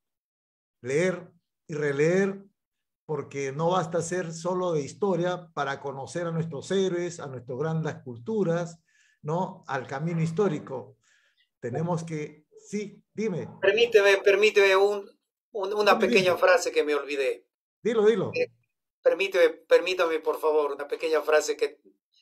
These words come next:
Speaker 2: debí decir y no lo dije.
Speaker 1: Dilo.
Speaker 2: ¿Saben qué? Hay hermanos que nos dicen, que nos hablan del comunismo y del socialismo. Queridos hermanos, que acogen el comunismo, el socialismo.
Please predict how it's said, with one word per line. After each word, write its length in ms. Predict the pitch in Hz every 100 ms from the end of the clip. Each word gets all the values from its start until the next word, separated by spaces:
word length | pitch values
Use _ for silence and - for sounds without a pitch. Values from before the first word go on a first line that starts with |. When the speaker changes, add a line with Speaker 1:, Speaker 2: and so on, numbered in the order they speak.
| _ _
Speaker 2:
debí 260 | 165 202
decir 360 | 190 175 190 185
y 60 |
no 120 | 156 156
lo 140 | 147
dije. 440 | 151 151 131 - _ _ _
Speaker 1:
Dilo. 460 | - 220 180 101 101 _ _ _
Speaker 2:
¿Saben 400 | - 185 196 185
qué? 360 | 175 175 185 _ _ _ _ _ _ -
Hay 220 | 180 196
hermanos 460 | 202 196 202 202 196
que 100 | 175
nos 180 | 170 151
dicen, 580 | 190 196 190 196 - _ _ _ _ -
que 80 | 165
nos 180 | 156
hablan 300 | 185 180 180
del 160 | 160 151
comunismo 640 | 160 156 170 - 156 185 175
y 80 |
del 160 | 151 131
socialismo. 760 | 120 139 143 139 131 110 _ _ _ _ _ _ _ _ _ -
Queridos 400 | 175 202 190 151
hermanos, 640 | 151 156 151 131 117 - - _ _ _ -
que 80 |
acogen 480 | 165 - 208 190 151
el 120 | 143
comunismo, 540 | - 135 139 147 143 139
el 80 | 127
socialismo. 680 | 147 143 127 120 - _